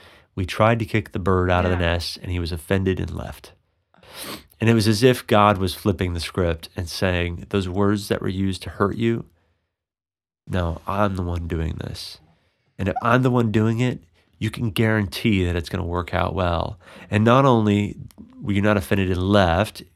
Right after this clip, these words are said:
Speaker 1: you were too loyal
Speaker 2: Yeah.
Speaker 1: and you needed to go. And so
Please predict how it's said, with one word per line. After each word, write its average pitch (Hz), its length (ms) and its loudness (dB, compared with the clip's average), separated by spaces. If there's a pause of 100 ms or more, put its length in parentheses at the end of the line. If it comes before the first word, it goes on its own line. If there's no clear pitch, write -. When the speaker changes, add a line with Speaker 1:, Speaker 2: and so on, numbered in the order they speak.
(160)
Speaker 1:
you 117 180 0
were 135 80 4
too 131 280 -2
loyal 101 680 -2 (340)
Speaker 2:
Yeah. 170 120 -20 (220)
Speaker 1:
and 92 120 -4
you 92 60 -2
needed 120 300 4
to - 60 -2
go. - 360 -10 (1800)
And 104 160 -2
so 101 420 4